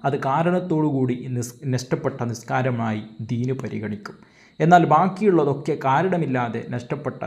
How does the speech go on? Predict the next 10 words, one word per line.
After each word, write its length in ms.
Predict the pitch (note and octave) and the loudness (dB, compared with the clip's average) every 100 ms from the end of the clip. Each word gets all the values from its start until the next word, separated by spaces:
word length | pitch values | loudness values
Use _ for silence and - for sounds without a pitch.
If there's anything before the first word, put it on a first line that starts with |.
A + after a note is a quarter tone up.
| A#2 | -8
നിസ്കാരത്തിൻ്റെ 840 | B2 - - B2 B2+ B2+ B2+ A2+ A2+ - | -10 -10 -4 -2 -2 -2 -4 -6 -8 -8
കാറ്റഗറിയിൽ 640 | A2 A2 A#2+ A#2+ A2 A2 B2 | -10 -6 -6 -4 -4 -8 -10
പെടുന്നതാണ്. 560 | - G#2 G2+ G2+ G#2 - - _ _ _ | -8 -6 -6 -6 -8 -8 -18 _ _ _
നമ്മൾ 80 | C3+ B2+ | 2 2
ആദ്യമായി 520 | B2 B2+ C#3 B2 A2+ - A#2 | 2 -2 0 0 -2 -6 -8
മനസ്സിലാക്കുക. 600 | G#2 G2+ - G2+ - - - _ G3 | -8 -8 -8 -10 -12 -16 -16 _ 6
ഇവിടെ 220 | E3+ F3 - | 8 6 4
നമ്മൾ 180 | D#3 D3+ C#3+ | 0 0 2
മനസ്സിലാക്കേണ്ടത്, 920 | C3 B2+ D3 C3 B2+ B2+ A#2 A2 A#2+ B2 - - | 2 0 0 -2 -2 -6 -6 -6 -8 -10 -16 -10
ഒരു 100 | - | 0